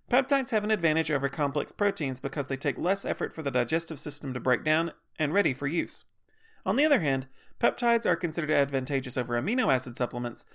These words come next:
because they are complex enough to remain stable until they reach their target.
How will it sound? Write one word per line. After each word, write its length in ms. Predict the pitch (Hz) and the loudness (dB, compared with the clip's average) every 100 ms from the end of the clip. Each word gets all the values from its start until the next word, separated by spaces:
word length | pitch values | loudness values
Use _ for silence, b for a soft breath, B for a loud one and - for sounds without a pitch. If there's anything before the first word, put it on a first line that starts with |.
| B B | B B
because 240 | 175 196 160 | 0 2 4
they 100 | 160 | 4
are 60 | |
complex 460 | 143 147 220 226 - | 2 -2 0 -2 -2
enough 240 | 147 131 | -2 -2
to 80 | 143 | 0
remain 240 | 139 147 | 0 -2
stable 420 | 139 - 196 147 127 | -4 0 2 2 2
until 220 | 123 139 | 0 0
they 120 | 127 | 0
reach 280 | 117 113 - | 0 -4 -6
their 80 | 113 | -4
target. 400 | 156 156 123 | 0 0 0